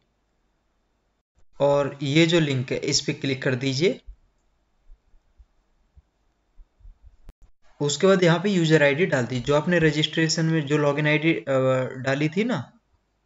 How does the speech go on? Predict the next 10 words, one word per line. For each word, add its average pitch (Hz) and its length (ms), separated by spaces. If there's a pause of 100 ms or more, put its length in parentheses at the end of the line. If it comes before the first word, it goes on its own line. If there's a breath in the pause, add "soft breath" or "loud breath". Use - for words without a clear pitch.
(540)
यहाँ 147 160
पे 175 80
डाल 127 240
दीजिएगा। 123 640 (320)
चलो 147 100
मैं 160 100
आपको 156 220
दिखा 135 280
देता 135 240
हूँ 160 260